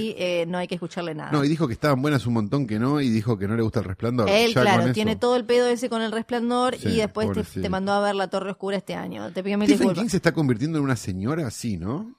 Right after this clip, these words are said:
Speaker 1: Es muy señora ya.
Speaker 2: No.
Speaker 1: ¿No?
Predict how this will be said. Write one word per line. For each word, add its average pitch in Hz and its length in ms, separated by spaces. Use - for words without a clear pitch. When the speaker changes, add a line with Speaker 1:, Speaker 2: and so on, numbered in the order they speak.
Speaker 1:
Es 98 140
muy 139 180
señora 90 440
ya. - 260
Speaker 2:
No. 160 600
Speaker 1:
¿No? 127 300